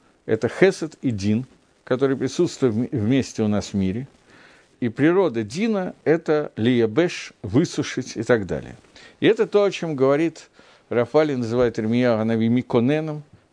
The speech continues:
плачущий, рыдающий, когда он говорит: «Орейну, наша кожа, китанур нихмару, сгорела, выгорела, как в печке». То есть, что это означает? Нихмару, перевод слова «нихмару» — это гушхару,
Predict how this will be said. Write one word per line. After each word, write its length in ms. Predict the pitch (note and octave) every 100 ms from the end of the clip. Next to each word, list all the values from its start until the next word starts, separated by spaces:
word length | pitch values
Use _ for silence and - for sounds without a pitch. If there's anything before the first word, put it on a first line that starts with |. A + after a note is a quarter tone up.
| -
плачущий, 640 | B2 C3 - - - F#2
рыдающий, 640 | G2+ G2+ A2 A#2+ - -
когда 340 | C#3 B2 B2 E3
он 160 | D#3+
говорит: 380 | C#3 A2 F#2+ - -
«Орейну, 500 | B2+ C3 A3+ F#3+ A2+
наша 320 | A2+ A2+ A#2
кожа, 380 | - G#2+ E2 - _ - - -
китанур 520 | D3 D3+ D#3+ G#3+ G3
нихмару, 460 | D#3+ - C3+ A#2
сгорела, 720 | E2+ G2+ F#2 C3+ G3 G#3 C3+ F#2+
выгорела, 720 | G2+ F3+ D#3 C#3+ C3 C3 C#3 _ _ _
как 240 | - C3 -
в 60 |
печке». 480 | - G2 - - - _ _ _ _ - - _ _
То 140 | - A2+
есть, 100 | G2
что 220 | - F3+
это 160 | F#3
означает? 680 | D3+ A#2 A2 - G2+ A#2 - _ _ _ _ _ _ _ _ _ _ -
Нихмару, 680 | A#2+ E3+ D#3 C#3 D3+ G3 A#3
перевод 420 | - A2+ G#2+ G2+
слова 300 | - G2+ F#2
«нихмару» — 480 | G#2 G#2+ - F#2+ F2+
это 260 | D3 D#3+
гушхару, 640 | B2 D#3 - C#3+ C3 F#2+